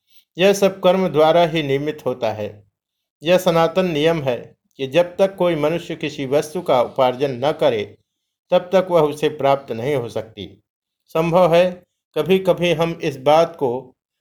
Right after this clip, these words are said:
न मानें, परंतु आगे चलकर इसे, हमें इसका दृढ़ विश्वास हो जाता है। एक मनुष्य चाहे जीवन भर धनी होने के लिए एड़ी चोटी का पसीना एक करता रहे,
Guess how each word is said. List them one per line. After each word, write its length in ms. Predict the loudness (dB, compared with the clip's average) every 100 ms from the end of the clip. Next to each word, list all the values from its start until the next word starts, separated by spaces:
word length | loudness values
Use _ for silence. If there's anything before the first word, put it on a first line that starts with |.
| _ -4
न 140 | -2
मानें, 500 | 0 -2 -2 -8 -10
परंतु 360 | -4 -4 -2 -2
आगे 400 | 2 2 2 0
चलकर 680 | 2 0 2 -2 -2 -14 _ _ _ _ _ _ -10
इसे, 600 | -4 0 0 0 -8 _ _ _ _ -4
हमें 260 | -2 -2
इसका 380 | -4 -8 2 2
दृढ़ 240 | 2 -2
विश्वास 520 | 0 -2 -2 0 0 -2
हो 100 | -4
जाता 360 | -4 -4 -6
है। 260 | -6 -8 -12 _ _ _ _ _ -6
एक 260 | -6 -4
मनुष्य 360 | -4 -4 -4 -6
चाहे 360 | 0 0 2 -2
जीवन 380 | -2 -2 -2
भर 140 | -2 -4
धनी 340 | -4 -6 -6
होने 300 | -4 -4 -4
के 180 | -6 -8
लिए 360 | -6 -8 -10 -14 _ _ _
एड़ी 220 | -2 0 0
चोटी 400 | -2 -4 -4 -2
का 120 | -4
पसीना 640 | -2 -6 -4 -2 -2 -4 -4
एक 260 | -4 0
करता 320 | -2 0 -2
रहे, 300 | -2 -4 -8